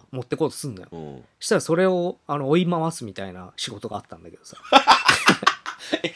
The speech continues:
Speaker 2: それってさ、
Speaker 1: うん。
Speaker 2: 害虫じゃなく、
Speaker 1: 害虫じゃない。
Speaker 2: 追いかけ回す害虫じゃなく、
Speaker 1: うん。
Speaker 2: マクドナルドの人かな？
Speaker 1: こらーって。
Speaker 2: そっ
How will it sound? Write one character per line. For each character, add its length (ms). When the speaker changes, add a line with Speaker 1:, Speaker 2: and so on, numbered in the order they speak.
Speaker 2:
そ 140
れ 60
っ 20
て 80
さ、 340
Speaker 1:
う 40
ん。 240
Speaker 2:
害 280
虫 280
じ 60
ゃ 60
な 120
く、 400
Speaker 1:
害 120
虫 140
じ 100
ゃ 40
な 60
い。 20
Speaker 2:
追 40
い 20
か 0
け 60
回 100
す 80
害 140
虫 140
じ 60
ゃ 40
な 80
く、 60
Speaker 1:
う 20
ん。 320
Speaker 2:
マ 160
ク 100
ド 80
ナ 80
ル 60
ド 60
の 60
人 60
か 80
な？ 60
Speaker 1:
こ 0
ら 280
ー 20
っ 120
て。 200
Speaker 2:
そ 160
っ 20